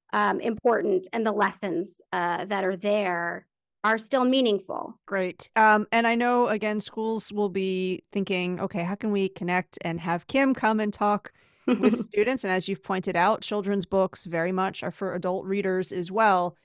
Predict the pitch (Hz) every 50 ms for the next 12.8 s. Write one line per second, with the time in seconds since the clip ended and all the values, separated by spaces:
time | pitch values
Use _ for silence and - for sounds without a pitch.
0 | _ _ _ _ _ - - 220 226 233 226 - - 247 311 302 - 349 285 247
1 | 220 220 - - 220 208 202 202 190 - 190 190 175 175 190 190 247 240 233 233
2 | 233 220 208 185 196 - - 190 175 196 - 190 185 180 180 175 175 170 - -
3 | - - 190 180 180 175 - - 185 202 220 214 - - 185 170 196 220 226 -
4 | - - 233 220 220 226 226 233 233 233 226 - - 196 190 185 185 190 180 208
5 | 214 220 220 214 214 - - 202 196 180 - - 196 190 180 180 - 185 165 180
6 | 180 - - 214 - - 190 185 180 190 226 233 - - 226 220 220 214 214 214
7 | - _ _ _ _ _ _ _ - 175 170 170 175 - - 190 185 175 170 175
8 | 190 - - 190 185 185 - 196 190 196 202 190 170 131 180 180 180 180 185 180
9 | _ - 196 180 190 208 233 226 226 226 214 202 196 185 - - 190 185 180 -
10 | 185 170 - - - 185 185 170 175 185 185 220 277 262 254 240 - - 180 180
11 | 180 185 180 180 180 185 180 - 208 190 185 185 185 - - - - 196 180 190
12 | 180 - - - - - - 190 185 180 170 170 170 170 -